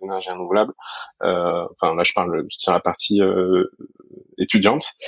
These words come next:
Euh, et puis, euh, et puis en fait, j'ai, euh, assez rapidement, euh,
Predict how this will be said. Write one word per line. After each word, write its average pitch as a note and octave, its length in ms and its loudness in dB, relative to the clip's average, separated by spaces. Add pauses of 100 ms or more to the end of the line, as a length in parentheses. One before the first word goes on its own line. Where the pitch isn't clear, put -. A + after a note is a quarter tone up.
(400)
Euh, F2+ 220 4
et G2 220 4
puis, B2 440 6
euh, G2 880 6
et F#2+ 180 4
puis - 200 -4
en G#2 100 2
fait, B2 240 2
j'ai, G#2 180 0
euh, G2+ 320 6 (360)
assez G#2+ 340 0
rapidement, A#2 920 0 (260)
euh, F2 1160 -2